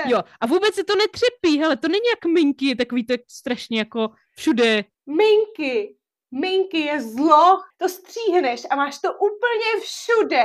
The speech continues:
Speaker 1: Tak tohle je úplně boží. A je, je to skvělý, takže jsem našla, má to mlátko braní, myslím, se pletou ty obchody, a Lumi látky.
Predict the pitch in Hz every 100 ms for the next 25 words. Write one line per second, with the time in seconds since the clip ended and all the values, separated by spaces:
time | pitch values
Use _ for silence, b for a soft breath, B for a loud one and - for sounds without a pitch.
0 | - 370 - 359 339 370 - 330 - 349
1 | 370 294 370 349 262 165 - _ _ _
2 | 226 220 - _ 277 359 370 403 381 -
3 | 320 254 202 233 330 320 330 - 330 311
4 | 311 311 320 311 151 170 165 _ 180 165
5 | 160 156 147 175 208 214 - 240 247 262
6 | _ 214 196 196 196 185 170 - 180 -
7 | 214 214 247 254 196 175 160 143 - -
8 | 107 277